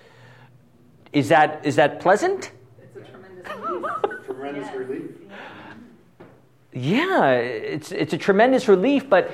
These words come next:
Speaker 1: uh, that relief in a sense where your sins are accounted for and that you're not going back to the same well hoping that you've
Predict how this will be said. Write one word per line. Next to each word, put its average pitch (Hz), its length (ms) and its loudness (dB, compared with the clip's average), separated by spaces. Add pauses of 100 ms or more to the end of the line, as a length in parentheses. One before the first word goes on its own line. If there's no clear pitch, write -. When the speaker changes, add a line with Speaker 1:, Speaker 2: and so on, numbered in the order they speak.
(300)
Speaker 1:
uh, - 280 -4
that 196 240 6
relief 220 340 6
in 233 80 6
a 202 80 6
sense 196 320 2
where 190 140 6
your 180 180 6
sins 214 320 4
are 180 100 8
accounted 175 400 4
for 170 280 6
and 156 280 4
that 151 380 0
you're 165 100 6
not 196 220 6
going 185 220 6
back 170 180 4
to 175 60 -4
the 147 100 -4
same 160 220 2
well 151 160 6
hoping 185 400 4
that 147 160 4
you've 147 340 2